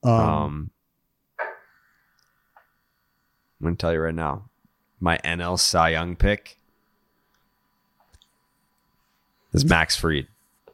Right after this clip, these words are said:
Speaker 1: Wow, Max Fried. You've been on
Speaker 2: Max
Speaker 1: the Fried
Speaker 2: Fried.
Speaker 1: train. You like Maxie.
Speaker 2: I fucking love Max Fried. I love
Speaker 1: Hmm.
Speaker 2: Max Fried. Max Fried is my N L Cy Young pick. I feel like as long as he stays healthy, he's got a shot. He's an innings guy. He's,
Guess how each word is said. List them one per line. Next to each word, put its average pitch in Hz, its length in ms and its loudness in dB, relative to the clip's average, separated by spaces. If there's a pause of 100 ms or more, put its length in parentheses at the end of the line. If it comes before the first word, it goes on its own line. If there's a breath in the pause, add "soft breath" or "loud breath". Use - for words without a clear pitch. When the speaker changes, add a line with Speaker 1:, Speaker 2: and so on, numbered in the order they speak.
(140)
Speaker 1:
Wow, 226 640 10
Max 269 320 12
Fried. 1077 160 12
You've 1077 100 12
been 1077 100 12
on 1077 100 12
Speaker 2:
Max 1077 140 12
Speaker 1:
the - 60 10
Fried - 120 8
Speaker 2:
Fried. - 80 4
Speaker 1:
train. 170 280 6 (260)
You 240 120 8
like 254 140 6
Maxie. 160 360 4
Speaker 2:
I 85 60 8
fucking - 300 4
love 92 180 8
Max 76 260 4
Fried. 69 260 -4 (400)
I 101 60 6
love 139 160 12
Speaker 1:
Hmm. 165 40 8
Speaker 2:
Max 151 220 4
Fried. 139 280 4
Max 151 260 4
Fried 190 240 0
is 147 160 0
my 123 320 4
N 131 160 2
L 139 180 8
Cy 127 340 6
Young 120 220 -2
pick. 113 360 6 (280 soft breath)
I 127 140 4
feel 247 220 8
like 190 200 8
as 131 140 6
long 151 260 8
as 156 100 8
he 147 140 8
stays 131 360 8
healthy, 131 580 6 (680)
he's 117 200 8
got 123 160 10
a 113 60 8
shot. 123 480 8
He's 101 160 4
an 87 160 0
innings 127 360 6
guy. 113 520 6
He's, 92 680 4